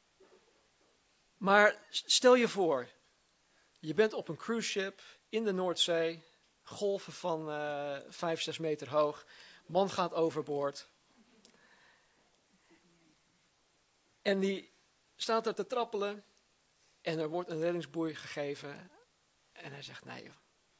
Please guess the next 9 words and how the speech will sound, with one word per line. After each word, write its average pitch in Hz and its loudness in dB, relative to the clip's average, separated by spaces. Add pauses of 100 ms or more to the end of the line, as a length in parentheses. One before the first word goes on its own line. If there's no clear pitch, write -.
(120)
niet 143 -18
nodig." 131 -16 (1200)
Dat - -20
gebeurt 190 -18
niet. - -20 (1300)
Dat 147 -18
gebeurt 160 -8
echt 160 -10
niet. 113 -18